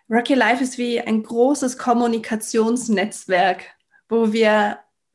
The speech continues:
<clears throat> einer Vision folgen, nämlich der Vision,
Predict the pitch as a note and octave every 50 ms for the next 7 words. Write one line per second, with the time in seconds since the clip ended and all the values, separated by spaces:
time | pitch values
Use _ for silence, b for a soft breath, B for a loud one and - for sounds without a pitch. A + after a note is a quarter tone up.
0 | _ _ _ - B3 B3 A#3 A3+ A3 A3 - G3+ G#3+ A3+ B3+ B3+ B3+ A#3+ A3 A3+
1 | A3 G#3+ G#3+ A3 A3+ A3+ A3+ A3+ G#3+ - - - C4 D4 D4+ C4 A#3 A3 A3 G#3+
2 | G#3+ A3 A3 G#3+ - A3+ G#3+ G#3 A3 A3 G#3 G#3+ A3 A3 A3+ A3+ A3+ A3